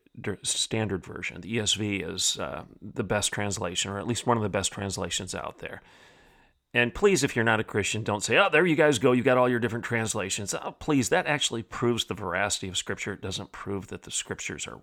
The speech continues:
weak, because we do have different translations, and we do recognize,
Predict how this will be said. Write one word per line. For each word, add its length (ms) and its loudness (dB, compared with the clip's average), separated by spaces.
weak, 320 -4
because 480 4
we 140 2
do 140 0
have 140 4
different 300 -4
translations, 960 -4
and 240 4
we 180 4
do 380 2
recognize, 1200 -2